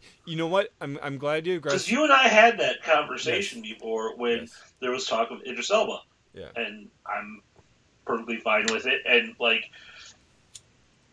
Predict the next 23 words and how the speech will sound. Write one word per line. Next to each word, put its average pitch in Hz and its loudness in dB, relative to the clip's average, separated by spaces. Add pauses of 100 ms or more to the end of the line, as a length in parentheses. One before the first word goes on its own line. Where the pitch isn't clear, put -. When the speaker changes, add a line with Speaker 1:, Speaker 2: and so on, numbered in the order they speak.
Speaker 2:
again, 127 4
like, 117 0 (140)
I 120 -4 (120)
just 123 -8
don't, 117 -2 (140)
like, 104 -14
I - -10 (300)
don't - -18
care - -6
who 101 -12
plays 98 -12
Bond, 90 -10 (420)
as - -6
long 101 -6
as 98 -8 (160)
the 120 -10
who, 120 -6
person 120 0
who 117 -6
plays - 0
Bond 92 0 (600)
plays 98 -2
Bond. - 2